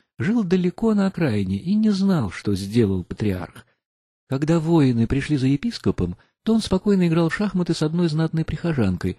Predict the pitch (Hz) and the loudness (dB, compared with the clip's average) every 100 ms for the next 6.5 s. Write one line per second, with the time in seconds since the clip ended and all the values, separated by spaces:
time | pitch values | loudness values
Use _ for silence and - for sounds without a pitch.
0 | _ _ - 190 214 233 165 113 117 - | _ _ -2 0 2 4 4 4 0 0
1 | 185 208 185 185 196 - 101 87 _ _ | -2 2 2 2 -2 -2 -2 -2 _ _
2 | 127 160 165 139 131 165 185 - 143 127 | 0 2 2 2 4 4 0 2 2 4
3 | 139 127 123 - 131 - 113 - 101 98 | 4 2 0 0 0 0 -6 -4 -2 2
4 | 117 226 233 170 101 92 101 101 104 107 | 2 2 2 2 2 0 0 0 0 0
5 | 123 123 120 202 247 190 117 - 123 - | 2 2 0 0 0 0 -2 -4 -4 0
6 | 151 95 85 92 | 0 0 -2 -8